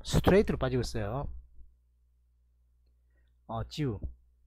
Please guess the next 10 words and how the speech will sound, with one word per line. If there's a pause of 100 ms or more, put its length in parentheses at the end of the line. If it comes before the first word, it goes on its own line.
(180)
지주
사요권
이십
프로에서
삼십
프로로 (140)
확대
법안
통과될지
모른다.